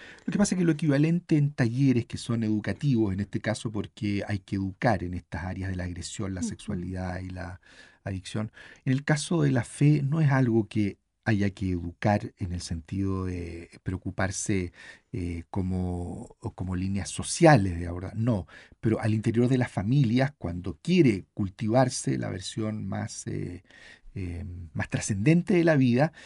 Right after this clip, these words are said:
Speaker 1: significa hacerlo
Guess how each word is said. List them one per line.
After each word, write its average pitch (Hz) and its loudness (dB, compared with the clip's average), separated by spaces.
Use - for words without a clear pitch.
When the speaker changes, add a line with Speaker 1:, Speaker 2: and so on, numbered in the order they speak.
Speaker 1:
significa 175 -2
hacerlo 143 -2